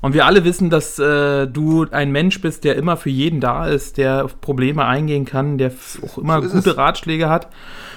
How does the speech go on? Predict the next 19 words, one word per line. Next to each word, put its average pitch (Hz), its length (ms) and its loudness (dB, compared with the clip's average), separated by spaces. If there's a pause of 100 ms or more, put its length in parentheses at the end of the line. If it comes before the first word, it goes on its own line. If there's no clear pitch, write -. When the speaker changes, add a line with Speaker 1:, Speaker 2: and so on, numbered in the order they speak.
(120)
Speaker 1:
Und 127 100 4
deswegen 190 320 4
spielen 196 260 0
wir 202 60 4
jetzt 190 100 -2
mal 185 80 2
Folgendes. 165 580 -2
Ähm, 139 400 2
ich 131 140 -6
habe 175 220 4
mal 196 300 2
die 180 520 -2 (480)
verrücktesten 190 720 2
Anrufe 185 520 2
aus 135 180 0
zwanzig 180 380 2
Jahren 170 300 2
Domian 170 720 2 (240)
rausgesucht. 185 720 -2